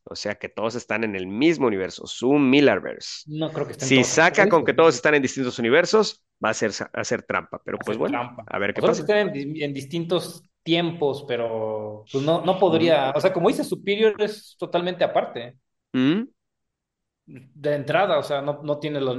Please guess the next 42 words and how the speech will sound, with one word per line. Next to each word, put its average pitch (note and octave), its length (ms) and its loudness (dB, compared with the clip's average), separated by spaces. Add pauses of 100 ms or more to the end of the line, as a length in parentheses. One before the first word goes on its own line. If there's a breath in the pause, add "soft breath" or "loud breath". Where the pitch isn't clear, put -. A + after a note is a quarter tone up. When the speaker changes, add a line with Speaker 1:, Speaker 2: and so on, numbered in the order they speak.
(100)
Speaker 2:
las, B2+ 160 -4
las B2+ 160 0
dos, C#3 400 -4
o A#2+ 60 -10
sea, C#3+ 100 -2
no, C#3+ 120 -4
no D3+ 160 2
creo A#3+ 120 4
que D#3+ 60 -6
estén E3+ 240 0
todos D#3 280 2
en B2 140 -6
el A#2 80 -8
mismo A#2+ 200 -8
universo, G#2 600 -10
Speaker 1:
Ujú. A#2+ 320 -4
Speaker 2:
de A2+ 80 -14
entrada. G#2 340 -14 (480 loud breath)
Speaker 1:
Bueno, F3+ 240 6
pero E3+ 140 6
Speaker 2:
Mejor - 0 -
Speaker 1:
fíjate C4 320 6
que, D#3 260 6
Speaker 2:
concepto. C#3 160 -10 (180 loud breath)
Speaker 1:
fíjate C4 340 4
que F#3 60 4
me D#3+ 100 8
Speaker 2:
Claro. - 60 0
Speaker 1:
parece D#3 300 4
brillante C3+ 960 4
este A2 240 -2
movimiento G#2 500 -2
de F#2+ 60 -2
Mark F#2+ 240 -4
Millar, F2+ 260 -4
Speaker 2:
Ah, A3 40 2
no, C#3 100 -2
Speaker 1:
porque A2+ 140 0
Speaker 2:
claro. - 220 2
Speaker 1:
por D3+ 140 6
un G3+ 180 8
lado, G#3+ 520 6